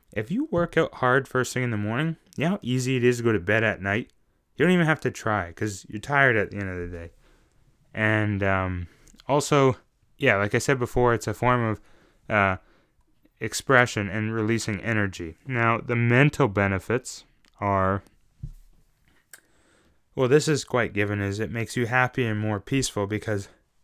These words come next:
imagine if you have a lot of stress on your plate, or you're dealing with a lot of problems, and all of those problems and anger and stress and frustration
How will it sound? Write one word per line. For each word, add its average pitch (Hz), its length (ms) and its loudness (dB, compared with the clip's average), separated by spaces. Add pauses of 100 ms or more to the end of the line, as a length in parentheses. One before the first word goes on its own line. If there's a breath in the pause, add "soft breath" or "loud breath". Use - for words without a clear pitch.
imagine 131 360 0
if 113 100 -4
you 113 80 -4
have 98 240 -6
a 123 60 -18
lot 123 160 -2
of 120 60 -4
stress - 400 -4
on 123 80 -4
your 110 100 -4
plate, 117 340 -4 (600 soft breath)
or 104 120 -6
you're 98 80 -2
dealing 123 320 0
with 113 120 -4
a 110 40 -8
lot 120 180 0
of 107 80 -4
problems, 123 680 -2
and 107 340 -4 (1400)
all 165 260 0
of 147 140 -4
those 139 260 2
problems 120 480 -2
and 110 180 -6
anger 120 380 -2
and 110 140 -2
stress - 420 -2
and 113 100 -6
frustration 120 680 -4